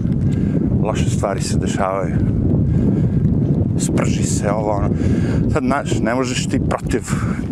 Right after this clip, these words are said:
kao ovaj vulkan što je se pokrenuo, jedan od najvećih, da kažeš kao, „Ej, možemo se zaštititi od vulkana.” Ne možeš. Od kiše,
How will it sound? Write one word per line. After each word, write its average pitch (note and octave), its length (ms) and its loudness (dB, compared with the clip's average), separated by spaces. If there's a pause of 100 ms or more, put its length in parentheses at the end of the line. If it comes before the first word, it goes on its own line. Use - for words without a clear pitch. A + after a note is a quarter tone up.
kao G2+ 100 0
ovaj G2+ 160 0
vulkan G2+ 380 -2
što - 180 -2
je F#2 60 0
se - 240 -2
pokrenuo, F#2 480 -4 (720)
jedan F2+ 160 -2
od E2+ 80 -4
najvećih, F2 680 -4 (1300)
da A#2+ 80 -4
kažeš - 320 -4
kao, F#2 280 -2 (100)
„Ej, - 260 0 (640)
možemo F#2 320 -4
se - 140 -4
zaštititi G2 760 -2 (720)
od - 140 -2
vulkana.” - 480 0 (180)
Ne B2+ 140 0
možeš. - 480 -2 (1080)
Od - 160 -4
kiše, G#2+ 500 -2